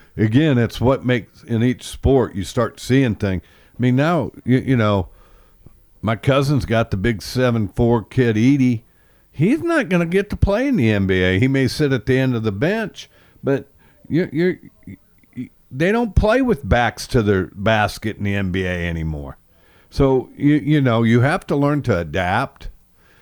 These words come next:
I guess. But it, it's a crazy, uh, how, how I start looking at thing and I'm going, "Man, how does that five nine, five ten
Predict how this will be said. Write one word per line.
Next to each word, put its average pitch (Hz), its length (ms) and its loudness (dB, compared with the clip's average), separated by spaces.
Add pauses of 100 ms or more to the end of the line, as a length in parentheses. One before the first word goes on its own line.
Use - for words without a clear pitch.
(140)
I 98 140 -6
guess. 117 380 -2
But 85 260 -6 (220)
it, 131 220 -2
it's 175 240 -4
a 190 40 -6
crazy, 160 600 0
uh, 127 240 0 (500)
how, 120 300 -2
how 107 480 -2 (120)
I 101 120 -4
start 123 380 0
looking 120 340 -2
at - 160 -6
thing 107 240 -4
and 95 100 -4
I'm 92 140 -6
going, 90 380 -4 (460)
"Man, 98 260 -8
how 120 200 -6
does 135 140 -8
that 104 220 -8 (120)
five 95 440 -8
nine, 95 460 -6
five 98 480 -6
ten 92 500 -8